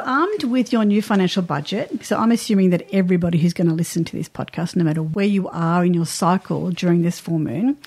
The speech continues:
I'm going to assume that you're gonna be using this template.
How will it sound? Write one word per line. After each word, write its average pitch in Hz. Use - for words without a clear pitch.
I'm 202
going 220
to 185
assume 160
that 143
you're 170
gonna 156
be 156
using 160
this 151
template. -